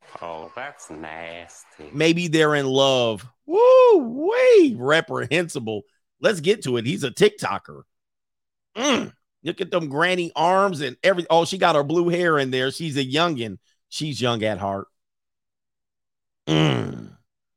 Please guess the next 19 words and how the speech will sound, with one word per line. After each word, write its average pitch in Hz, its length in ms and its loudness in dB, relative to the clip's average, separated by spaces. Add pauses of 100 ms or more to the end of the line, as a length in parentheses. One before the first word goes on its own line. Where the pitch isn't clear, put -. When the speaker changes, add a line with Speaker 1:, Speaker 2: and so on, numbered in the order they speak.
(340)
Speaker 2:
Teen 202 380 0
trolled 156 720 2 (380)
for 156 220 4
proposing 147 720 2
to 139 120 -2
soulmate 139 880 0 (320)
age 147 280 0
seventy-six. 151 1040 -2 (280)
How 156 140 2
many 180 220 0
balloons 156 560 -2
does 123 240 0
grandma 131 540 2
have? 110 520 -2 (560)
Wow. 123 1120 0
This 147 240 -4
is 117 160 -10 (180)
reprehensible, 120 960 -4
man. 117 540 -4